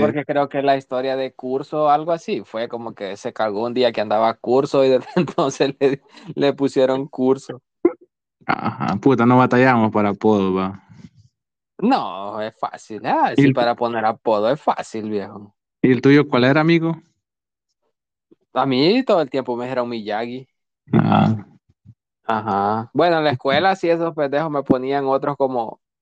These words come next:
Speaker 1: vacilando, pues, este,
Speaker 2: Ajá.
Speaker 1: me,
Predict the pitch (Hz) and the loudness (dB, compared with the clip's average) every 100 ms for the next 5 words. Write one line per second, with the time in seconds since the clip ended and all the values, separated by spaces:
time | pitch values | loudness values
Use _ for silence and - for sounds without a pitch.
0 | _ _ _ _ - 131 147 143 135 156 | _ _ _ _ -4 -2 -2 -2 0 0
1 | 180 131 135 131 123 117 113 - - 107 | -2 -6 -4 -4 -6 -12 -14 -16 -18 -2
2 | 135 127 110 113 123 | 0 4 2 2 -2